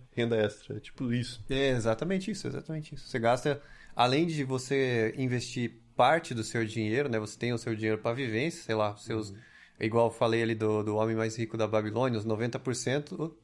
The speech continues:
Speaker 2: tu, tu, pra viver pra você.
Speaker 1: Uhum.
Speaker 2: Os outros dez por cento você investe no, no podcast e você investe também mais uma porcentagem do seu tempo no, nesse trabalho.
Speaker 1: É. É, tanto que, pra quem não sabe aí que tá,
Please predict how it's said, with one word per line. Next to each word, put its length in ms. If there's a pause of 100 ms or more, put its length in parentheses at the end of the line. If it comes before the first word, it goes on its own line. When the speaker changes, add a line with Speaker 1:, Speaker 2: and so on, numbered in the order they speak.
(100)
Speaker 2:
tu, 420
tu, 280
pra 140
viver 220
pra 100
você. 420 (140)
Speaker 1:
Uhum. 200
Speaker 2:
Os 80
outros 160
dez 160
por 180
cento 260
você 140
investe 440
no, 420
no 100
podcast 760 (540)
e 80
você 240
investe 320
também 420 (240)
mais 220
uma 100
porcentagem 580
do 100
seu 240
tempo 560 (120)
no, 200
nesse 280
trabalho. 320 (200)
Speaker 1:
É. 320 (460)
É, 60
tanto 260
que, 180
pra 240
quem 160
não 100
sabe 340
aí 60
que 100
tá, 200